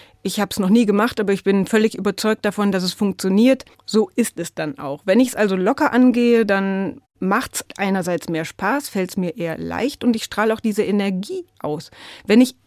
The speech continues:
versuche, wenn ich es machen will, wenn ich es unbedingt erreichen möchte, dann ist da schon viel mehr, ja, Druck hinter und, äh,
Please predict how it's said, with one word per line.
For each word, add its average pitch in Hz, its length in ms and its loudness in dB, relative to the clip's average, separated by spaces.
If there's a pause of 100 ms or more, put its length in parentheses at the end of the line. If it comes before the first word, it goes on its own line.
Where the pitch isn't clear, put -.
versuche, 185 760 0
wenn 165 160 -6
ich 175 120 -4
es - 120 -6
machen 185 460 -2
will, 147 220 -8
wenn 180 140 -6
ich 180 120 -8
es 170 120 -10
unbedingt 208 460 4
erreichen 190 640 0
möchte, 160 280 -4
dann 175 140 -2
ist - 160 -6
da 202 120 0 (760)
schon 196 220 0
viel 226 240 4
mehr, 196 500 4 (180)
ja, 180 100 -6
Druck 208 360 2
hinter 269 600 4
und, 214 600 2
äh, 156 60 -6